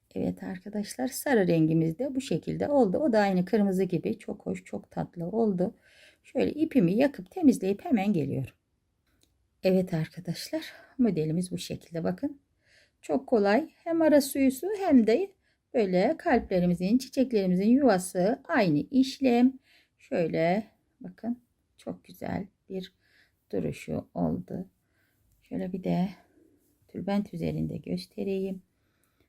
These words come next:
Bakın, modelim bu şekilde oldu. Evet,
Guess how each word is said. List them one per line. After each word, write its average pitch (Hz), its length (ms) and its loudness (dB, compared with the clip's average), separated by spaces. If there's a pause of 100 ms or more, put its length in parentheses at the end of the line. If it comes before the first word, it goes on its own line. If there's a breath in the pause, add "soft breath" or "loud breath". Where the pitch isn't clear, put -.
(140)
Bakın, 196 360 -12 (680)
modelim 160 560 -4
bu 180 40 -4
şekilde 180 680 -10
oldu. 165 340 -14 (1900)
Evet, - 340 -20